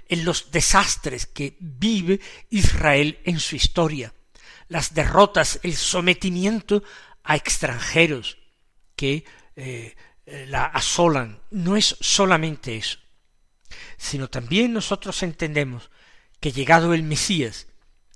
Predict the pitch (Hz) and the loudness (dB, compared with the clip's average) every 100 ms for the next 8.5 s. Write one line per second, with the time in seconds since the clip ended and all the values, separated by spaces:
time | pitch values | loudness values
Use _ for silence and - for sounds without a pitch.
0 | - _ 180 - - 139 139 131 123 - | -20 _ -4 -4 0 0 0 -2 -8 -20
1 | - _ - 160 160 - 143 - - 151 | -20 _ -2 2 2 2 -2 -4 0 0
2 | 127 117 110 143 113 - - - _ _ | 0 -4 -10 -10 -12 -14 -16 -18 _ _
3 | - 165 165 170 175 - 180 156 214 208 | -4 2 6 6 4 2 -2 2 8 8
4 | 202 190 - 220 156 113 - - _ - | 6 0 -2 0 0 -2 -8 -18 _ -20
5 | - _ - _ _ - 156 196 175 190 | -20 _ -20 _ _ -6 0 2 2 6
6 | 190 190 185 214 160 117 - - - 175 | 6 8 8 8 8 0 -8 -20 -4 0
7 | 180 214 165 196 277 277 247 214 208 196 | 2 2 2 8 10 8 8 8 6 4
8 | 170 147 139 156 | 0 0 0 -2